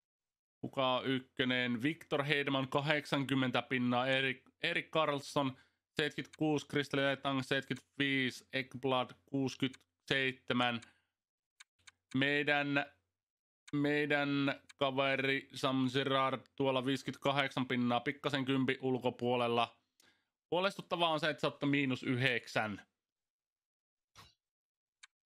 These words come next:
Kaikki kenttäpelaajat, kuka oli pistepörssi ykkönen? Nikita Kucherov, sataviisi pinnaa. Braden Point, satakolme.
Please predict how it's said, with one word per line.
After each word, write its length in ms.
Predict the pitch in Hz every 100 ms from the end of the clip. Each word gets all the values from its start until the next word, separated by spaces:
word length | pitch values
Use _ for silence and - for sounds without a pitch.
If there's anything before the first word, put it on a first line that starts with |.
| - _
Kaikki 400 | 143 160 175 156
kenttäpelaajat, 680 | 160 156 151 143 143 139 135
kuka 280 | 135 - 147
oli 120 | 139
pistepörssi 560 | 135 143 139 - 131 -
ykkönen? 720 | 139 - - 127 120 117 - _ _ _ -
Nikita 520 | 127 143 175 165 151
Kucherov, 600 | - 151 151 156 135 131
sataviisi 720 | 117 143 - 151 135 139 135 -
pinnaa. 380 | 135 127 123
Braden 540 | 120 143 151 160 147 143
Point, 320 | 143 139 131
satakolme. 1000 | 131 139 127 - 135 139 131 127 120